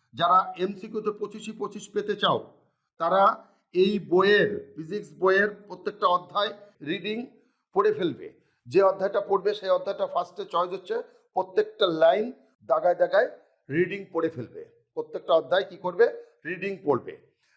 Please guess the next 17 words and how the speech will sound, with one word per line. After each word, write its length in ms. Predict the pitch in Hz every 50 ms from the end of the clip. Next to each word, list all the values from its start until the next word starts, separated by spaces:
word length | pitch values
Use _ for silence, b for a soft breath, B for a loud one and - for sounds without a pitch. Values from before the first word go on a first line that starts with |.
| _
রিডিং 320 | 131 170 170 208 226 233 226 -
পড়ার 220 | 180 180 190 208
পরে 260 | 202 208 220 220 220 214
যে 140 | - 196
প্রশ্নগুলো, 840 | - - - 185 - _ _ 202 196 196 208 208 208 208 208 b b b b b b -
আহ, 240 | 165 175 175 170
সাধারণত 440 | 160 165 160 165 190 190 190 185 190 180 139
গাইডে 280 | 165 165 180 180 196 185
আসে, 360 | 160 156 - - 208 269 - - b b b b b
সেই 140 | _ - 175
প্রশ্নগুলো 540 | - 170 165 - _ - 175 156 175 175 170
আমরা, 260 | 165 160 165 165 160
প্যাটার্নগুলো 560 | 160 - 156 151 - 160 170 147 165 165 160
আমরা 160 | 156 156 151 151
কমপ্লিট 440 | 151 160 151 151 160 170 - -
করব। 460 | _ 185 180 170 190 220 214 - b b b b _ - 117
Then 420 | 220 247 247 196 135 117 101 90